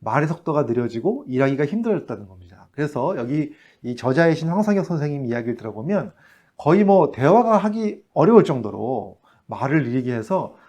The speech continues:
정말 이 정도면 일 년 안에 직장을 잃어버리겠구나 걱정이 들 정도였다고 합니다. 그래서 이제 이분은 검사를 한 거죠. 검사를 했는데 신기하게도요, 혈압도 없고 당뇨도 없고 혈액 검사가 다 깨끗하다는 겁니다. 특별한 만성 질환이 없었고요.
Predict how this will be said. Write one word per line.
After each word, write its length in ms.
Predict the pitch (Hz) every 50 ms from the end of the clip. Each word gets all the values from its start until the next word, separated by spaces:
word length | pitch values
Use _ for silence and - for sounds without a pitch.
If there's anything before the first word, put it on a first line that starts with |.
| _ _
정말 300 | - - 135 151 175 170
이 80 | 139 123
정도면 600 | 135 185 196 190 156 143 131 165 202 196 135 117
일 160 | 117 120 139
년 160 | 175 196 180
안에 120 | 165 170 165
직장을 360 | 160 - _ - 151 151 147
잃어버리겠구나 720 | 123 117 131 139 139 131 120 123 117 - - 131 131 131
걱정이 380 | - 113 95 - - 160 147
들 140 | 139 123 113
정도였다고 720 | 113 - 120 113 107 101 95 - _ _ _ - 120 110
합니다. 440 | 120 156 175 160 - 104 95 - - _ _ _ _ _
그래서 180 | - 165 165 196
이제 120 | 165 190
이분은 240 | 175 160 156 185 185
검사를 400 | - - 131 139 143 160 143 147
한 140 | 165 208 220
거죠. 360 | 202 151 - 107 95 104 - _ _ _ _ _ _ _ _
검사를 280 | - 156 170 185 220 226
했는데 520 | 226 208 202 196 196 240 214 139 113 - _ _ _ _
신기하게도요, 840 | _ - - 277 269 262 247 233 202 185 156 127 147 202 180 123 -
혈압도 480 | - - 156 151 151 147 147 - - 190
없고 320 | 165 151 - - - 170
당뇨도 500 | 165 - 147 127 143 170 190 185 180 185
없고 340 | 151 131 - - - 175 165
혈액 220 | - 202 226 233
검사가 320 | 226 220 190 185 190 185 175
다 120 | - 156
깨끗하다는 600 | - - 196 - 247 220 - 208 196 180 165 151 127
겁니다. 380 | 113 104 104 95 107 98 - _ _ _ _ _
특별한 380 | - 214 220 247 233 240 233
만성 320 | 196 156 135 131 147 170 165
질환이 260 | 143 147 147 147 160
없었고요. 880 | 147 92 87 - - 120 - - - 156 151 117 117 147 151 113 92